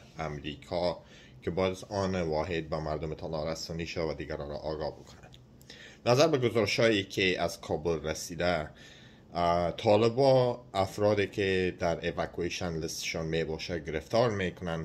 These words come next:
و به جای نامعلوم انتقال می‌تن. گزارش که از کابل سرینا به دسترس رسیده،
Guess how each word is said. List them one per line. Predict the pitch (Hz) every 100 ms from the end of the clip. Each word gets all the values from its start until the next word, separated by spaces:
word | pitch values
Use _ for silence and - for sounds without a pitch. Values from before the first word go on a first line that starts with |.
| 82
و | 78
به | 80
جای | 78 87 82
نامعلوم | 78 76 73 73 76 69 - -
انتقال | 85 92 101 - 90 78
می‌تن. | 80 - - - - - - - - - -
گزارش | 131 151 165 -
که | 147
از | 120
کابل | - 117 120 110 101
سرینا | - 92 107 123 117
به | 87
دسترس | 90 - 92 87 -
رسیده، | 87 - 85 85 82